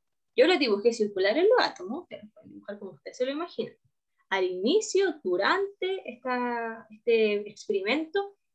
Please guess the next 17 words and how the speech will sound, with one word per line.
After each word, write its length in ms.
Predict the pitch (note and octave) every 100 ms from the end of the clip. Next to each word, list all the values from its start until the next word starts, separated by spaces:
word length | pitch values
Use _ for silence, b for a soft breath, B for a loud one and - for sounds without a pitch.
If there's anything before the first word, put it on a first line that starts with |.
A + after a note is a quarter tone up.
| -
y 100 | A3
al 240 | G#3+ G#3+ -
final. 360 | G#3 F#3 E3 - _ _ _ _ _ _ _ _ _ _ _ _ _ _ _ _ _ _ _ _ _ _ _ _
¿Ya? 300 | A3+ D#4+ - _ _ b b b b -
Lo 160 | G#3+
pueden 220 | B3+ C4
dibujar 400 | A#3+ A3+ A3+ F4 -
y 80 | A3+
me 100 | A3
lo 120 | A3
pueden 240 | B3+ B3+ B3+
enviar 280 | A#3+ A#3+
a 80 | A#3+
WhatsApp. 420 | A#3 A#3+ - - - _ _ _ _ -
¿Es 140 | B3+
obligación 540 | E4 E4+ F#4 D#4+ E4+ F4
hacerlo? 600 | D#4+ F#4+ G4 G4+ G4